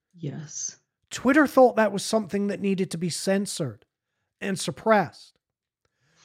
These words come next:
Speaker 2: putting people's kids at risk of death because they took it upon them at the pressure from the government, obviously pressure from the Biden administration,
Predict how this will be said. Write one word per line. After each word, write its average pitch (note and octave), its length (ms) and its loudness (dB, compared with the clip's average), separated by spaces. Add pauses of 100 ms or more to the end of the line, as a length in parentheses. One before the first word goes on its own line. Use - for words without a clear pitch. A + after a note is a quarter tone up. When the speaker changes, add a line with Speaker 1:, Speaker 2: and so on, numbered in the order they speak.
Speaker 2:
putting A3+ 280 6
people's G#3 400 -2
kids E3+ 760 0 (200)
at G3 180 2
risk G#3+ 340 2
of D#3 140 0 (200)
death - 540 0 (2500)
because F#3+ 300 0
they G#3+ 120 4
took A#3 280 2
it A#3+ 60 4
upon A#3+ 280 4
them A3+ 100 0 (1120)
at G3+ 240 0
the A3+ 100 -4
pressure A3+ 480 0
from B3 220 2
the A#3+ 80 2
government, A3 540 4 (1000)
obviously A#3 560 6
pressure G3 640 0 (280)
from G3 220 0
the E3+ 80 2
Biden G3 340 6
administration, D#3 920 -4